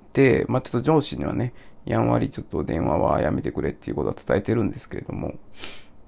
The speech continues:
まあ、うん、まあ、ちょっと在宅勤務っていうこともあって、まあ、コミュニケーションのね、時間がなかなか取れないということで、まあ、こういうことになってしまってるんですけどね。はい。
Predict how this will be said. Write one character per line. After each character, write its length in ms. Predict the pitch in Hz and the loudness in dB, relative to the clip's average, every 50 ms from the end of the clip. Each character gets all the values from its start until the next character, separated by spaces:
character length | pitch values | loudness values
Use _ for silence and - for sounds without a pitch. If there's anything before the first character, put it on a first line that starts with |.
| - - | -8 -2
ま 260 | 123 110 - - - | 0 0 0 0 -2
あ、 0 | - - - - - - - - - - - - - | -6 -12 -18 -18 -20 -20 -20 -20 -20 -20 -20 -16 -14
う 40 | - | -12
ん、 580 | - - - - - - - - - - - - - | -10 -10 -10 -10 -12 -12 -12 -14 -14 -14 -16 -14 -6
ま 160 | - 98 107 | 0 0 0
あ、 20 | 92 | 0
ち 160 | - - - | 0 0 0
ょ 40 | 85 | 2
っ 20 | |
と 20 | - | 4
在 220 | - 98 101 101 | 6 6 6 6
宅 180 | - 120 - 131 | 4 0 -2 -2
勤 220 | 131 - 156 139 | -2 0 2 2
務 120 | 92 - | 2 0
っ 20 | - | -2
て 100 | - 82 | -4 -6
い 20 | |
う 20 | - | -6
こ 100 | 73 - | -6 -6
と 100 | - - | -4 -6
も 120 | - - | -6 -4
あ 40 | - | -6
っ 40 | - - - - - | -8 -10 -16 -6 -2
て、 180 | - 65 60 | -2 0 0
ま 200 | - - 95 98 | 0 2 2 2
あ、 40 | - | 2
コ 120 | - - | 2 2
ミ 80 | 104 101 | 2 4
ュ 20 | 104 | 4
ニ 80 | 110 | 4
ケ 100 | - 123 | 4 4
ー 20 | 113 | 4
シ 80 | 113 101 | 4 2
ョ 40 | 73 | -2
ン 40 | |
の 80 | 50 50 | -2 -2
ね、 180 | 60 71 76 76 | -2 -2 -2 -2
時 120 | - - | -4 -4
間 180 | - 67 57 62 | -2 -2 0 0
が 100 | 69 67 | 0 0
な 100 | 71 - | 0 0
か 100 | 62 65 | 0 0
な 100 | 71 - | 0 0
か 220 | - 60 - - - - - - - - - - - - - - - - - - | 0 -2 -2 -2 -6 -14 -20 -20 -20 -20 -20 -20 -20 -20 -20 -20 -20 -20 -20 -10
取 160 | - - - 76 | -6 -2 -2 0
れ 60 | 73 | 2
な 120 | 92 95 | 2 2
い 80 | - - | 2 0
と 100 | - - | -2 -8
い 40 | - | -8
う 20 | |
こ 120 | - - | -8 -8
と 120 | - - 50 | -8 -8 -6
で、 340 | - 65 65 58 50 - - - - | -4 -2 -2 -2 -4 -6 -10 -14 -10
ま 120 | - - - | -8 -6 -6
あ、 20 | |
こ 120 | - - 52 | -4 -4 -4
う 20 | |
い 20 | 52 | -4
う 20 | |
こ 100 | 52 55 | -4 -4
と 60 | 50 | -4
に 60 | 50 - | -4 -4
な 80 | - | -6
っ 40 | - | -6
て 220 | - - - 50 - - | -8 -10 -12 -12 -12 -12
し 140 | - - | -10 -8
ま 80 | 55 - | -6 -6
っ 40 | - | -6
て 100 | - - | -8 -8
る 60 | 60 | -8
ん 40 | 60 | -8
で 80 | - - | -8 -10
す 80 | - | -14
け 100 | - - | -12 -10
ど 60 | - - | -8 -6
ね。 240 | 120 127 131 123 - - - - - - - - - - - - - - - - - - | -6 -6 -6 -8 -10 -16 -20 -20 -20 -20 -20 -20 -20 -20 -20 -20 -20 -20 -20 -20 -20 -20
は 320 | - - - - - - 117 | -20 -16 -12 -12 -10 -10 -10
い。 80 | 120 | -12